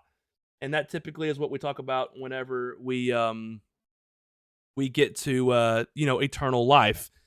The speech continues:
And so, as far as, um,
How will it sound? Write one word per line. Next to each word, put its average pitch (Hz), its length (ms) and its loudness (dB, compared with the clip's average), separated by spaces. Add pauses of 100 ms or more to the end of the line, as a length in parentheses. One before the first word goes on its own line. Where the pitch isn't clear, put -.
(440)
And 160 120 -2
so, 180 460 6 (160)
as 160 180 0
far 208 360 8
as, 165 800 6
um, 135 340 4